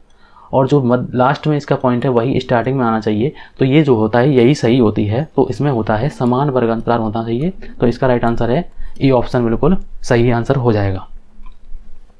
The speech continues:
उसके बाद नेक्स्ट क्वेश्चन, और नेक्स्ट क्वेश्चन में लिखा हुआ है क्वेश्चन नंबर एट में लिखा हुआ है,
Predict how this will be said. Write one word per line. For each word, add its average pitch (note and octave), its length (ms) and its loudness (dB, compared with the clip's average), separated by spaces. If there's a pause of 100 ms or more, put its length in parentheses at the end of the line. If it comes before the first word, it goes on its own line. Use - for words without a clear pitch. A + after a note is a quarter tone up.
(580)
उसके C3 220 2
बाद D3 160 4
नेक्स्ट C3 200 0
क्वेश्चन, D3+ 280 -4 (400)
और A#2 140 0
नेक्स्ट B2 240 0
क्वेश्चन C#3+ 180 0
में C3+ 100 2
लिखा B2 180 0
हुआ A#2 240 2
है A#2 80 2
क्वेश्चन A#2+ 340 -4
नंबर A2+ 380 0 (720)
एट C#3+ 280 0
में C#3+ 100 2
लिखा B2+ 200 -2
हुआ A#2 220 2
है, G#2+ 280 -2